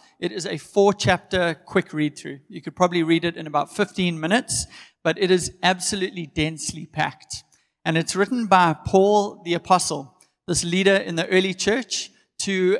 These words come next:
a church like this, meeting in a city called Philippi.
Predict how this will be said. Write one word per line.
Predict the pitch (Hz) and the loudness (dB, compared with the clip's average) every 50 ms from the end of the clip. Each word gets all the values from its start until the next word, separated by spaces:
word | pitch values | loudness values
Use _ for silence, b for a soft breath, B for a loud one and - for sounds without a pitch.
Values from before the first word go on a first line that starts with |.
| - - | 0 0
a | 185 190 | -2 -2
church | 185 - - 247 240 - - - | 0 0 -2 -2 -2 -2 -2 0
like | 208 202 214 208 - | 2 2 0 0 2
this, | - 190 160 143 - - - - - b b b b | 2 2 2 2 0 -2 -2 -2 -4 b b b b
meeting | b 175 180 185 185 180 185 | b 0 0 0 0 -2 -4
in | - - 170 | -6 -6 -4
a | 160 | -4
city | - - - 214 196 202 196 | -4 -4 -2 -2 -2 -2 -4
called | - - - 190 180 180 175 160 - - - | -4 -2 0 2 2 2 0 -2 -4 -10 -18
Philippi. | - - - 208 196 196 196 - - 151 147 - 143 | -12 -2 2 2 4 4 2 0 -2 -4 -4 -6 -10